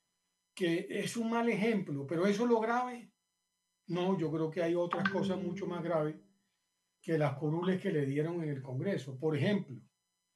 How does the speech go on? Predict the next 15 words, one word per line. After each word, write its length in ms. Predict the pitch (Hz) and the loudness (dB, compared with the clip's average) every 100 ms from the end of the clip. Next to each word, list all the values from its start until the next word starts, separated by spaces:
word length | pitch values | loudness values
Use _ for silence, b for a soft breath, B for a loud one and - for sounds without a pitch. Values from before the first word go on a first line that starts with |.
| _ _ _ - | _ _ _ -6
de 160 | 165 | -2
cuarenta 480 | 135 160 160 156 151 | 0 2 2 2 0
y 60 | 151 | -2
dos 180 | 143 127 | 0 2
mil 280 | 180 208 | 2 2
hectáreas 540 | 208 202 202 190 196 185 | 0 -2 -2 -2 -2 -2
de 140 | 160 | -2
coca 420 | 131 170 156 147 - _ _ _ _ _ _ _ _ _ _ _ | -2 -2 -2 -8 -12 _ _ _ _ _ _ _ _ _ _ _
que 120 | 147 | -2
habían 640 | 139 139 160 170 185 180 | -2 0 0 0 -2 -2
en 140 | 156 143 | -4 -4
el 100 | 127 | -4
año 300 | 147 165 151 | -4 -2 -4
diez, 340 | 147 170 180 | -2 -2 -2
doce, 460 | 135 160 127 143 127 | -2 -2 -4 -8 -12